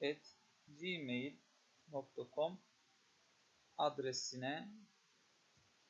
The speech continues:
adresine mail, mail atabilirsiniz arkadaşlar.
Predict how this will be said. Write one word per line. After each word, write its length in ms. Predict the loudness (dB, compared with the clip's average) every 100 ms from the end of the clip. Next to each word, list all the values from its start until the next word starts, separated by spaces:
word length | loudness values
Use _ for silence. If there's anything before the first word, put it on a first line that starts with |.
| -20
adresine 1200 | -4 -2 0 -4 -4 -6 -8 -10 -10 -4 -4 -4 -8 -18 -20 -20 -20 -20 -20 -20 -20 -12
mail, 360 | -4 -2 -2 -4 -14 -20 -20 -20 -12
mail 360 | -4 0 2
atabilirsiniz 600 | 4 6 4 2 -2 0
arkadaşlar. 600 | 0 0 -2 -4 -4 -10